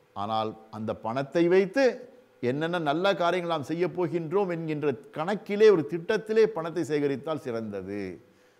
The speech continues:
ஆகவே பணம் என்பது இன்னைக்கு என் கையில இருக்கும், நாளைக்கு மத்தவங்க கையில இருக்கும். அது மாறிக்கொண்டே இருக்கும். எப்படி ஆறானது நில்லாமல் ஓடிக்கொண்டே இருக்க வேண்டுமோ, பணம் என்பதும் கை மாறிக்கொண்டே இருந்தால் தான் அதற்கு மதிப்பு.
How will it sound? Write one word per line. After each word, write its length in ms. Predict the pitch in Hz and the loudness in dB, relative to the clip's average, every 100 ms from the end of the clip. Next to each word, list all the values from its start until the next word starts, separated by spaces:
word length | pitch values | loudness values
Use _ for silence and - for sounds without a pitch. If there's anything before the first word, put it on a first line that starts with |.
| _ | _
ஆகவே 380 | 104 113 127 117 | -4 -2 0 -2
பணம் 580 | 117 127 135 190 247 262 | -2 -2 2 2 2 2
என்பது 800 | 214 175 160 147 156 175 180 151 - _ _ | 2 2 0 2 2 0 -2 -12 -20 _ _
இன்னைக்கு 320 | 135 156 143 151 | -8 -6 0 2
என் 160 | 202 | 4
கையில 220 | 208 208 | 6 8
இருக்கும், 500 | 202 185 220 240 196 - | 6 4 0 -2 -6 -10
நாளைக்கு 320 | 143 143 143 | -2 0 0
மத்தவங்க 360 | 135 127 151 143 | -2 -4 -2 -2
கையில 160 | 135 110 | 0 -2
இருக்கும். 280 | 92 101 95 | -4 -10 -12
அது 160 | 139 123 | -8 -8
மாறிக்கொண்டே 880 | 120 143 170 170 170 147 160 160 147 | -4 -4 -4 -6 -10 -8 -4 -2 0
இருக்கும். 540 | 117 92 - 98 85 - - | -2 -4 -10 -12 -14 -18 -8
எப்படி 300 | 127 123 147 | -6 -4 -4
ஆறானது 800 | 123 127 165 196 202 190 190 180 | -2 2 4 6 6 4 0 -2
நில்லாமல் 400 | 156 165 190 160 | -4 -2 -2 -2
ஓடிக்கொண்டே 400 | 160 160 165 151 | -2 -2 -2 -4
இருக்க 180 | 139 | -4
வேண்டுமோ, 560 | 139 117 113 123 123 120 - _ _ - | -6 -6 -6 -6 -6 -8 -16 _ _ -6
பணம் 300 | 131 160 220 | -2 0 0
என்பதும் 520 | 214 196 202 240 208 | 0 2 2 2 -2
கை 260 | - 175 208 | 0 2 2
மாறிக்கொண்டே 580 | 196 208 202 196 196 208 | 4 2 2 0 4 4
இருந்தால் 360 | 202 190 196 | 4 2 -2
தான் 140 | 202 214 | 0 -2
அதற்கு 220 | 190 160 | -4 -6
மதிப்பு. 420 | 143 165 - 101 | -6 -6 -6 -10